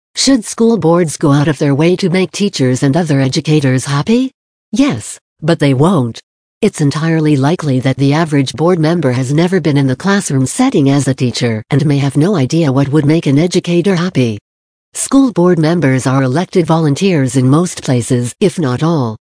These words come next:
They don't get paid to do what they already do.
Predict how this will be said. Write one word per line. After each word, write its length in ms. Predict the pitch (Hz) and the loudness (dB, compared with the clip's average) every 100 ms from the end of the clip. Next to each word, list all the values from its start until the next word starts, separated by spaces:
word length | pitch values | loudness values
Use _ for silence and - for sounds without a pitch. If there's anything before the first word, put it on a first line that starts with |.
| _ - | _ -4
They 180 | 147 135 | 0 2
don't 300 | 151 233 240 | 2 0 0
get 200 | 175 190 | -2 -2
paid 220 | 139 160 | -2 0
to 80 | 151 | 0
do 300 | 127 117 110 | 0 -2 -2
what 200 | 160 160 | 0 0
they 160 | 170 160 | 0 0
already 440 | 175 175 226 269 | 0 0 0 0
do. 380 | 139 170 143 110 | 2 0 0 -4